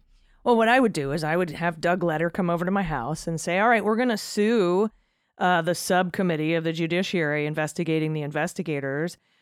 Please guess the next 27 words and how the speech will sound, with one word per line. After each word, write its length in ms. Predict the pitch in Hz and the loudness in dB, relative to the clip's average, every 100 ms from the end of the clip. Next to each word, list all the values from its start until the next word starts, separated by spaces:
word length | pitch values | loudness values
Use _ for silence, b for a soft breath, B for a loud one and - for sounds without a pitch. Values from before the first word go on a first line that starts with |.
| _ _ | _ _
uh, 260 | 165 160 156 | 0 0 0
for, 400 | - 175 175 170 | 2 2 4 2
uh, 160 | 160 | 2
unlawfully 680 | 208 202 202 190 196 196 180 | 2 4 4 4 2 2 0
subpoenaing 760 | 175 175 - 202 220 165 156 151 | 0 -4 -2 0 0 0 -2 -6
me," 220 | 131 185 | -4 -2
and 120 | 220 | 0
then 80 | 226 | 0
just 180 | 247 175 | -2 -2
drag 360 | 185 190 233 | 0 2 2
it 80 | 226 | 2
out 160 | 226 226 | 2 0
in 100 | 226 | 0
court 340 | - 247 190 | 2 2 2
until 220 | 180 180 | -2 -2
the 80 | 170 | 0
hundred 260 | 175 175 170 | 0 -2 -2
nineteenth 480 | 170 170 - 175 | -4 -4 -4 -4
Congress, 540 | - 190 185 120 98 - | -2 -2 0 -4 -10 -10
because 300 | 160 165 151 | -8 -6 -4
that 220 | 156 156 | -4 -4
happened 480 | - 160 151 156 151 | -4 -4 -4 -4 -4
with 240 | 151 147 | -6 -6
a 60 | 151 | -8
lot 380 | 143 156 175 - | -4 0 0 0
of 200 | 160 - | -4 -6
people 480 | 151 151 156 151 | -8 -6 -4 -4